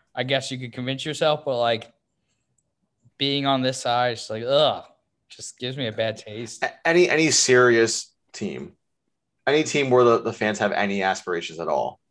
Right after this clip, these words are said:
Speaker 2: you know, it would be a disappointment. It would be like, or like, like, um, but I'll tell you what, the New Orleans fans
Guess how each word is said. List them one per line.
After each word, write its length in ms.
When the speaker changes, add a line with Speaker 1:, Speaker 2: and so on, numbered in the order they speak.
Speaker 2:
you 100
know, 340
it 120
would 100
be 140
a 40
disappointment. 540
It 60
would 60
be 100
like, 260
or 120
like, 120
like, 240
um, 460
but 80
I'll 80
tell 120
you 80
what, 300
the 120
New 160
Orleans 300
fans 460